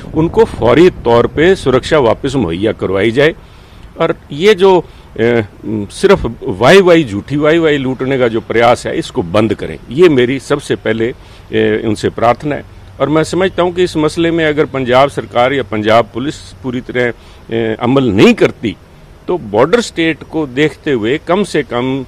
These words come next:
सेंट्रल गवर्नमेंट को, होम मिनिस्ट्री को संज्ञान जरूर लेना चाहिए। और मैं समझता हूँ कि अब से पहले जरूर होम मिनिस्ट्री ने, डीजीपी साहब या दूसरे पुलिस अधिकारियों से, अ, अ,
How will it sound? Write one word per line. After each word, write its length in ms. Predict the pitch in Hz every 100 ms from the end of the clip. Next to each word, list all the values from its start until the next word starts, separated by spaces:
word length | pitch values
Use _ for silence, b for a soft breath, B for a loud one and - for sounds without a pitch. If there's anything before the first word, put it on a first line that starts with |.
| -
सेंट्रल 460 | - 117 120 143
गवर्नमेंट 420 | 123 113 110 117 110
को, 360 | - 127 139
होम 260 | 98 92 107
मिनिस्ट्री 360 | 117 113 110
को 140 | 113 156
संज्ञान 500 | - 113 120 127 117
जरूर 340 | 101 127 131
लेना 260 | 110 101 104
चाहिए। 340 | - 117 165 - B B - -
और 120 | 98
मैं 180 | 101 110
समझता 400 | 135 160 156 127
हूँ 100 | 127
कि 120 | 131
अब 100 | 120
से 140 | 131
पहले 320 | 120 123 117
जरूर 320 | 104 117 147 110
होम 320 | 90 107 110
मिनिस्ट्री 360 | 113 104 131
ने, 200 | 113 92 87 B B B 104
डीजीपी 420 | 107 107 113 120
साहब 300 | 110 117 117
या 200 | 113 104
दूसरे 440 | 95 110 107 107 104
पुलिस 320 | - 107 -
अधिकारियों 540 | 90 87 90 90 107
से, 120 | 101
अ, 60 |
अ, 80 | 139